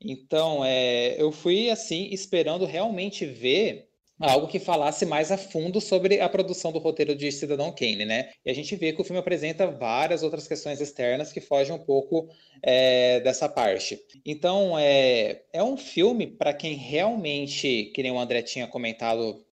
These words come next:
bem antes, assim, da gente começar a gravar, né? Que é um filme pra quem estuda bastidor, que curte realmente cinema,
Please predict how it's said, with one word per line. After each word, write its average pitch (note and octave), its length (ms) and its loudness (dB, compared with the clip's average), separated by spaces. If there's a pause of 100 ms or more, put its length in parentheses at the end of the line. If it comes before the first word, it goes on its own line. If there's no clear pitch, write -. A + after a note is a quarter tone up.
(140)
bem C#3 260 4
antes, C#3 220 -2
assim, B2+ 240 -4
da A#2+ 100 2
gente A2 200 -6
começar A2 460 -2
a G#2 40 -2
gravar, A2+ 400 0
né? C#3 220 -2 (220)
Que D#3+ 100 0
é - 20 4
um F#3+ 100 0
filme G3 240 -2
pra G3 200 0
quem F#3+ 580 -2
estuda G3+ 480 0
bastidor, D#3+ 840 4
que D3+ 100 -10
curte F3+ 380 -2
realmente D3 360 -2
cinema, D3+ 800 2